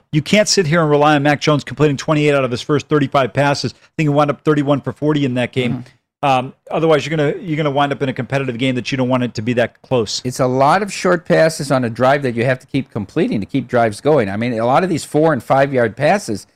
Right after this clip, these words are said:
Speaker 2: the problem is you get a holding penalty,
Speaker 1: That's a
Speaker 2: you
Speaker 1: great
Speaker 2: get
Speaker 1: point.
Speaker 2: two drops, and now you're punting.
Speaker 1: Is Tony Corrente doing this game?
Speaker 2: <laughs> Oh, God.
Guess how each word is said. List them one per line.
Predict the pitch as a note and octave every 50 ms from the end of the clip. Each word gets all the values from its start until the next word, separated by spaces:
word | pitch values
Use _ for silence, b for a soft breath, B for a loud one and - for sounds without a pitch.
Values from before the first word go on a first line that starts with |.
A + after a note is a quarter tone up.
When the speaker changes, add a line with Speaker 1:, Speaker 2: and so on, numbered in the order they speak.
| _ _ _ _ -
Speaker 2:
the | - -
problem | - - F3+ G#3+ G3 D#3+
is | C3
you | B2+
get | C#3 B2
a | G#2 F#2+
holding | A#2+ C#3 D#3 D#3+ E3+ E3 D#3
penalty, | - E3+ D#3+ D#3 E3 D#3+ D#3+ D#3+ E3 D#3+ D#3 _ -
Speaker 1:
That's | C3+ - -
a | A#2
Speaker 2:
you | B2+
Speaker 1:
great | C3+ C3+
Speaker 2:
get | D3+ C3+
Speaker 1:
point. | C3+ B2+
Speaker 2:
two | F3+ E3+ D3+
drops, | D#3 D#3 D3+ D#3+ E3+ - - -
and | - C3 C3+
now | C#3+ C3+
you're | D#3 E3 E3
punting. | - G#3 A#3+ A3 - A#2 - - -
Speaker 1:
Is | C#3+ -
Tony | - D#3 E3 E3 -
Corrente | - - D#3+ D#3+ D3+ - E3
doing | C#3+ D3+ E3 D#3+ E3
this | E3+ D#3+ -
game? | - E3+ F3 E3 - F3
Speaker 2:
<laughs> | - -
Oh, | F#2+ F#2+ F2+
God. | F2 F#2 - E2 E2 E2 D#2+ D#2+